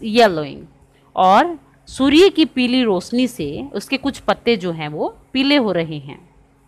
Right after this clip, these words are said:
All its seeds fallen, और उसके सभी जो बीज हैं वो गिर गए हैं। Till the goldfinch come, और तब फिर क्या होता है? गोल्डफिंच जो कि एक चिड़िया है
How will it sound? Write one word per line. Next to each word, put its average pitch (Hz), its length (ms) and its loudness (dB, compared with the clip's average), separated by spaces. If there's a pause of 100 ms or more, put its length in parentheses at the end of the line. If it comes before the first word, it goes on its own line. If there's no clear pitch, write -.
(440)
All 370 340 8
its - 160 -4
seeds 254 500 -4 (400)
fallen, 180 340 2 (500)
और 175 160 2
उसके 262 240 -4
सभी 214 340 -2
जो 226 100 0
बीज 208 340 0
हैं 160 380 -12 (320)
वो 269 140 -2
गिर 269 280 2
गए 180 240 0
हैं। 147 260 -14 (1700)
Till 381 200 2
the 277 160 0
goldfinch 269 760 2 (100)
come, 170 240 -2 (220)
और 202 160 0 (120)
तब 311 200 4
फिर 175 240 -6
क्या 185 180 0
होता 160 280 -4
है? 156 280 -4 (640)
गोल्डफिंच 208 840 0
जो 202 140 -2
कि 262 160 -2
एक 247 80 -6
चिड़िया 277 380 2
है 160 320 -4